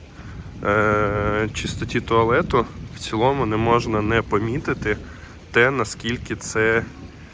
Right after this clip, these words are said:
чисте місто. Матвій от перший звернув увагу, от подивіться, просто немає сміття. This beach is La Sosta, or and or no and. Он,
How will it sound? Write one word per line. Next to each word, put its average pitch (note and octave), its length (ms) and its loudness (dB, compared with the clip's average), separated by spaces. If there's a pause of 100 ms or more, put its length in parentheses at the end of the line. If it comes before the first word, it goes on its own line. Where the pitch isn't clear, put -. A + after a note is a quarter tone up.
(200)
чисте A2 420 -2
місто. G#2 400 -2
Матвій G#2+ 300 0
от G2+ 160 0
перший G#2+ 320 -2
звернув G#2+ 440 0
увагу, D#3 260 2
от G#2 140 0
подивіться, G#2+ 520 -2
просто A2+ 540 2 (600)
немає A2 640 4
сміття. A2 680 4 (1500)
This A2+ 260 -8
beach A#2+ 360 -4
is G#2+ 160 -4
La A#2+ 360 2
Sosta, A2 840 -2 (880)
or B2 480 0 (140)
and A2+ 320 -4
or A2+ 180 0
no G#2+ 440 -2
and. G2 360 -6 (460)
Он, A2+ 260 -4